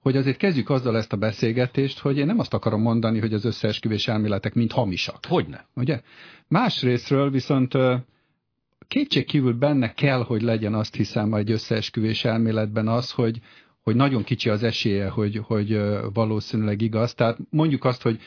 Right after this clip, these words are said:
Speaker 1: száz össze-, összeesküvés elméletből úgy gondoljuk, hogy tíznél azért nem többről, ö,
Speaker 2: Na, ez nagyjából
Speaker 1: ugye?
Speaker 2: egy vállalható
Speaker 1: Ez,
Speaker 2: arány,
Speaker 1: ez,
Speaker 2: igen.
Speaker 1: tehát azért ez valahogy így van.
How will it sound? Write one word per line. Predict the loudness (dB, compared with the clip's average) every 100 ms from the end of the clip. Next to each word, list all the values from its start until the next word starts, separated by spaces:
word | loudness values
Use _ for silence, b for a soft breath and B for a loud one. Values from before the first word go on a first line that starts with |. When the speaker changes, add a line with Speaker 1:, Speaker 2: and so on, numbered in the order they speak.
| B
Speaker 1:
száz | 0 0 2
össze-, | 0 -2 -4 -2
összeesküvés | -2 0 -2 0 -2 0
elméletből | 0 0 0 0 0 -2
úgy | -2 0
gondoljuk, | 0 2 2 0 -2
hogy | 0
tíznél | 0 0 0
azért | 0 -2 -2
nem | -2 -2
többről, | -2 -2 -2 -2 -4 B B B B
ö, | -6 -2 4
Speaker 2:
Na, | 4 4
ez | 0 -2 -4
nagyjából | -6 -4 0 0
Speaker 1:
ugye? | 2
Speaker 2:
egy |
vállalható | 2 0 0 -2 0
Speaker 1:
Ez, | 0
Speaker 2:
arány, | 0 -2
Speaker 1:
ez, | -2
Speaker 2:
igen. | -2 0
Speaker 1:
tehát | 0 0 -2
azért | 0 0 0
ez | 0
valahogy | 0 0 0 2
így | 0 2
van. | 0